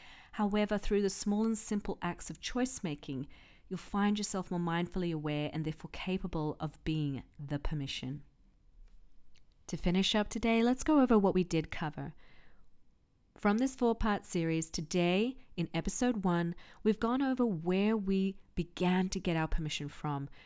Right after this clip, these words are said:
really going back to childhood where we learned essential survival skills that required us to navigate permission giving.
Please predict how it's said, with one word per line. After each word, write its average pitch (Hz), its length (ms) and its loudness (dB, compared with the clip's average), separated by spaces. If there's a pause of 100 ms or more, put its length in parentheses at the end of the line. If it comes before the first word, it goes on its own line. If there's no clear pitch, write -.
(120)
really 226 180 2
going 208 280 2
back 170 240 -2
to 170 80 -6
childhood 156 560 -4
where 160 120 -2
we 160 120 0
learned 160 320 0
essential 185 440 0
survival 160 460 0
skills 156 360 -2
that 147 100 -4
required 220 500 2
us 165 200 4
to - 120 -6
navigate 147 420 -4
permission 147 420 -6
giving. 151 380 -6